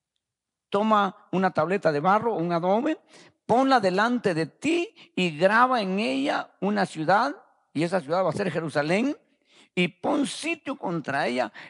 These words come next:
Le está diciendo, hermanos, vas a hacer algo así, eh, eh, eh, en el, en sentido literal, un cuadro de, de tierra, y vas a poner ahí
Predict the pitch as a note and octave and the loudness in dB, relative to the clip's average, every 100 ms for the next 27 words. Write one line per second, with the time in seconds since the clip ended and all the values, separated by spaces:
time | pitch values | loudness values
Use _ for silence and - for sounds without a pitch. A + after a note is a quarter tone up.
0 | - C#3 - G3 F3+ E3 G#3 G#3 F3 D3+ | 0 0 2 2 2 0 -2 0 -2 -2
1 | D#3+ E3+ D3+ D3 D3+ D#3 D#3 D3 E3 F3+ | -2 -2 -4 -4 -2 0 0 0 -2 -4
2 | F3 - - - B2 - E3+ G3+ A#3 _ | -6 -8 -14 -6 -6 -4 -6 -6 -8 _
3 | _ _ C3 C3+ C3+ - C#3+ C3+ C#3+ C#3 | _ _ 0 0 0 0 0 0 -2 -2
4 | D3+ D3+ C3 A#2+ - C#3+ B2+ G#2 F#3 D#3+ | -2 0 -2 -4 -4 -2 -2 -2 0 0
5 | C#3+ B2 B2+ A#2+ - D#3+ - F#3 F#3+ G3 | -2 -2 -2 -6 -4 -6 -4 -2 0 0
6 | F#3+ D3+ B2 A2 _ _ - A2 A2 - | -4 -4 -6 -6 _ _ -10 -6 -6 -6
7 | F3+ A#3 F#4 F#4+ E4+ _ - - - D3+ | -2 -2 -2 -12 -14 _ -20 -16 -4 0
8 | F3+ F#3 G3+ - C#3 F3+ E3+ D#3+ G#3 A#3+ | 0 0 -4 -2 -2 0 0 -2 -4 -6